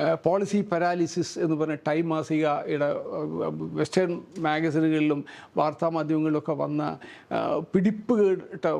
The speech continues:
മൻമോഹൻ സിംഗിന് പകരം ഉയർത്തിക്കാട്ടിയൊരു ബിംബമാണ്, ആ, ഗുജറാത്തിലെ വൈബ്രന്റ് ഗുജറാത്ത് ക-, കാട്ടിച്ച മോഡി. അങ്ങനെ മോഡിയാണ് ഒരു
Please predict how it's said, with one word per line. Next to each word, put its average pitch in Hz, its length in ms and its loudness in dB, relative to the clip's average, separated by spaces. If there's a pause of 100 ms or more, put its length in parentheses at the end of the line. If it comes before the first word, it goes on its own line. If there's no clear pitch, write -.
(120)
മൻമോഹൻ 156 440 0
സിംഗിന് 143 340 0 (140)
പകരം 143 400 0 (500)
ഉയർത്തിക്കാട്ടിയൊരു 196 760 0 (260)
ബിംബമാണ്, 170 720 0 (640)
ആ, - 20 2 (280)
ഗുജറാത്തിലെ 170 540 2
വൈബ്രന്റ് 190 480 2
ഗുജറാത്ത് 165 460 0 (140)
ക-, 151 160 -2 (200)
കാട്ടിച്ച 151 300 -4 (220)
മോഡി. 151 260 0 (800)
അങ്ങനെ 240 180 2 (120)
മോഡിയാണ് 226 720 2 (400)
ഒരു 190 120 2